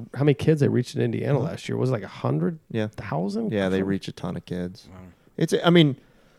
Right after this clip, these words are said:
Speaker 2: I, there's just, there's a lot of opportunity with the game, uh, to bring it in. I do think things like Top Golf, things like simulators, things like that. I get it. People gotta make money.
Speaker 3: Right.
Speaker 2: I get
Speaker 3: Well,
Speaker 2: it,
Speaker 3: back to what you
Speaker 2: but
Speaker 3: were saying about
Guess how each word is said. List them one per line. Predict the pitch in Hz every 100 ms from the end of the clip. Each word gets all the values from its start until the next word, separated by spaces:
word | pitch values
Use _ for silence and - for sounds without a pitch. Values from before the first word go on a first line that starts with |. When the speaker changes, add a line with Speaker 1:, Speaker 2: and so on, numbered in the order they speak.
| _ _
Speaker 2:
I, | 143 151
there's | 156 160 127
just, | 131 -
there's | 131 127
a |
lot | 120 113 107
of |
opportunity | 101 107 95 107 98
with | 92
the | -
game, | 98 92 90 90 87 _ _
uh, | 95 92 90
to | -
bring | 98 92
it | 92 90
in. | 90
I | 90
do | 87 98
think | 92 87 _ -
things | 98 92
like | 90
Top | - 87 -
Golf, | 95 90 -
things | 104 95
like | 90
simulators, | - 95 90 90 90 90 87
things | - 101 101
like | 98
that. | 98 92
I | 104
get | 110
it. | 98
People | 143 143
gotta | 143 110
make | 104 -
money. | 87 85 85 - _ - -
Speaker 3:
Right. | -
Speaker 2:
I | 117
get | 113 110
Speaker 3:
Well, | 98
Speaker 2:
it, | 90
Speaker 3:
back | -
to |
what | 98
you | 104
Speaker 2:
but |
Speaker 3:
were | 151
saying | 190 175 151
about | 135 131 -